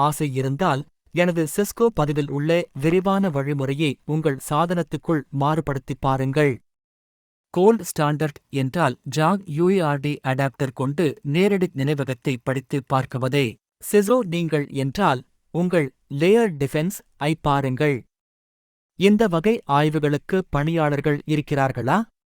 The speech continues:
இல்லையெனில் ஆர்வமுள்ளவர்கள் உண்டா? பயிற்சி, கருவி முதலீடு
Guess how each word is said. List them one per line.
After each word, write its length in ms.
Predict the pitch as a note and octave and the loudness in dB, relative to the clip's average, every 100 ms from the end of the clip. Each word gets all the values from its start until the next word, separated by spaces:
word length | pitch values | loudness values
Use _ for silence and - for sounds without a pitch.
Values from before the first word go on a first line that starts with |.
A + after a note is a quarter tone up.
| _ _ _ _ _ _ - | _ _ _ _ _ _ -4
இல்லையெனில் 640 | E3 G3 A#3+ G#3 F3 D3 - C#3+ | 2 4 4 2 2 0 -2 2
ஆர்வமுள்ளவர்கள் 840 | D3+ E3+ F3 D3 D3 D3 D3 C3+ - | 4 4 0 0 -2 -2 -2 -4 -4
உண்டா? 340 | C3+ B2 C#3 A#3 _ _ _ _ _ _ _ _ _ | -4 0 0 0 _ _ _ _ _ _ _ _ _
பயிற்சி, 460 | D3 D3 D3 - F3+ A3 _ _ _ | -4 -2 -4 -4 -2 -4 _ _ _
கருவி 360 | F3+ F#3 G#3 A3+ | 0 2 2 0
முதலீடு 520 | D3 D3 C#3+ D3 E3+ | -2 -2 -2 -2 -2